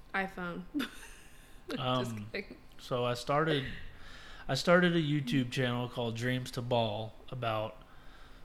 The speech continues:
Speaker 2: two and a half, three years ago, maybe. I don't know. Uh, it was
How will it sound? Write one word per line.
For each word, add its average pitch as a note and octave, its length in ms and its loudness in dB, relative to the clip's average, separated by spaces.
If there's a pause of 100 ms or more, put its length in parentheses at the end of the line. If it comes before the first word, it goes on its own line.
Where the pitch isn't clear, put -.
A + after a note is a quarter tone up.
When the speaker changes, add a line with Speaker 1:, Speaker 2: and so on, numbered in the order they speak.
(240)
Speaker 2:
two C#3+ 360 2
and C#3 80 6
a B2+ 40 4
half, B2+ 340 0
three B2+ 280 0
years A#2+ 400 2
ago, G#2 360 -4
maybe. G#2+ 360 -8
I B2 100 -2
don't A#2+ 160 -2
know. G#2+ 240 -6 (1500)
Uh, G#2+ 460 -4 (760)
it C#3 140 2
was B2 520 0